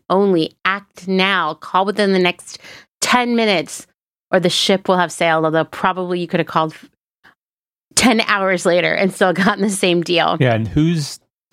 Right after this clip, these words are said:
Speaker 2: like,
Speaker 1: Exactly.
Speaker 2: who's, who's checking that clock, you
Speaker 1: Yeah,
Speaker 2: know? Like,
Speaker 1: exactly.
Speaker 2: and I'm sure all that goes back to, like, the original, like, Vitamix style of it, where it was, like,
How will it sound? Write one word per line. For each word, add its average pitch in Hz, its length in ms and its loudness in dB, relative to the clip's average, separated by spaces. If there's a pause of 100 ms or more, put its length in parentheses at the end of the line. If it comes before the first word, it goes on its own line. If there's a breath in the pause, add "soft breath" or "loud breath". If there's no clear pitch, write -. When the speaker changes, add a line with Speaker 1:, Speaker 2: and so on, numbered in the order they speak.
Speaker 2:
like, 202 100 4
Speaker 1:
Exactly. 190 640 0
Speaker 2:
who's, 160 220 2 (140)
who's 165 200 0 (580)
checking 127 300 0
that 113 180 0
clock, 104 440 -2
you 175 100 2
Speaker 1:
Yeah, 190 320 4
Speaker 2:
know? - 40 -2
Like, 107 80 0
Speaker 1:
exactly. 139 460 0
Speaker 2:
and 175 100 4
I'm 175 80 4
sure 190 240 0
all 165 140 2
that 147 260 0 (340)
goes 147 220 2
back 127 360 -2
to, 143 100 0
like, 123 160 0
the 120 160 4
original, 117 500 0
like, 113 160 0
Vitamix 113 600 -2
style 107 420 0
of 101 120 -2
it, 113 120 0
where 123 180 2
it 117 80 0
was, 127 420 0
like, 104 340 -2